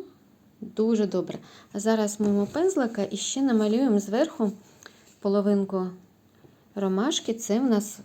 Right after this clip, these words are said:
вийде будячок. Ось так гарно, да? Один бік.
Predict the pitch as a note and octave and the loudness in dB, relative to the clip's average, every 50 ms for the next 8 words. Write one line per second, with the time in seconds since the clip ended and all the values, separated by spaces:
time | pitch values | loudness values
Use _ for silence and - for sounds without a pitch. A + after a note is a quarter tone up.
0 | - - F3 F3 F#3+ G3+ A3 G#3 G#3+ G3+ F3+ E3+ F#3+ G3+ F#3+ G#3 G#3 G#3 - - | -18 -16 -10 -4 -2 -2 -2 2 0 0 0 2 0 0 2 2 0 -2 -4 -8
1 | - D#3 D3+ - - - - _ _ _ _ _ _ _ _ _ _ _ - _ | -8 -8 -10 -10 -14 -20 -20 _ _ _ _ _ _ _ _ _ _ _ -20 _
2 | _ _ - _ _ _ _ _ _ _ _ _ _ _ _ _ _ _ _ _ | _ _ -20 _ _ _ _ _ _ _ _ _ _ _ _ _ _ _ _ _
3 | _ _ _ _ _ _ _ _ _ _ _ _ _ _ _ _ _ _ _ _ | _ _ _ _ _ _ _ _ _ _ _ _ _ _ _ _ _ _ _ _
4 | _ _ _ _ _ _ _ _ _ _ _ _ _ _ _ _ _ _ _ _ | _ _ _ _ _ _ _ _ _ _ _ _ _ _ _ _ _ _ _ _
5 | - - - _ - G3+ F#3 F3+ F3+ - - - F#3 F3 - - - - - E3+ | -20 -20 -20 _ -14 -12 -12 -12 -12 -14 -14 -12 -12 -12 -12 -14 -12 -12 -12 -12
6 | F3 F3+ F3 E3+ F3 F3+ F#3 - D#3+ F3 F3+ F#3 A3 B3+ C#4+ E4+ F#4 - - - | -12 -12 -14 -14 -14 -14 -12 -12 -10 -8 -6 -6 -4 -2 -4 -4 -6 -8 -20 -20
7 | _ _ _ _ _ _ _ _ _ _ - F#3 F3+ - F#3 F3+ F#3+ G3 G3+ - | _ _ _ _ _ _ _ _ _ _ -16 -16 -12 -10 -8 -6 -6 -6 -6 -6
8 | D4 D#4+ - - | -8 -10 -10 -14